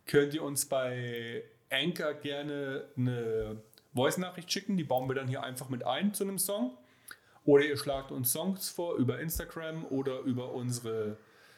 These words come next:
E-Mail-Adresse info at nicht der hit punkt com. Ansonsten, wenn ihr irgendwie uns im Netz sucht,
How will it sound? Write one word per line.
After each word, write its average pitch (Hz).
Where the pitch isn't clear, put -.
E-Mail-Adresse 143
info 147
at 123
nicht 135
der 123
hit 120
punkt 104
com. 208
Ansonsten, 156
wenn 147
ihr 143
irgendwie 143
uns 123
im 120
Netz 135
sucht, 196